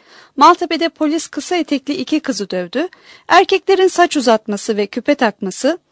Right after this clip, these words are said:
yedi Nisan iki bin yedide Gazi Üniversitesi'nde öğrenci küpeli ve uzun saçlı olduğu için saldırıya uğradı, arkadaşlarının el ele tutuşması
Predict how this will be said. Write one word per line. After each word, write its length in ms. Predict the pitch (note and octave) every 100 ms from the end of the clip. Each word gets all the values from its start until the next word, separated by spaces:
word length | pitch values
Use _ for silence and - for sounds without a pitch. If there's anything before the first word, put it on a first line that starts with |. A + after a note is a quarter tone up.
| _ - _ C4
yedi 260 | C#4 D4+
Nisan 360 | D4 C#4+ C#4 C4
iki 220 | C4 C4+
bin 120 | C4+
yedide 340 | C#4 C4 B3+ C4
Gazi 340 | B3+ B3+ B3+
Üniversitesi'nde 680 | C4+ C4 B3+ - B3+ C4 C4
öğrenci 500 | G#3+ A#3 C4 C4+ C#4
küpeli 420 | - - B3+ C#4
ve 120 | B3+ -
uzun 220 | G#3+ D4+
saçlı 400 | D#4 C#4 - B3
olduğu 300 | A3+ A3+ C#4+
için 260 | B3 D4+
saldırıya 560 | D4+ B3 G#3+ G#3 A#3+ A#3+
uğradı, 420 | F#3+ F3+ A3+ D#4 - _ _ - - -
arkadaşlarının 880 | - D4+ E4 F#4 F#4+ - F#4 F4 F#4 -
el 140 | F4
ele 220 | E4 B3
tutuşması 800 | G#3+ - A3 - G#3 F#3+ - D4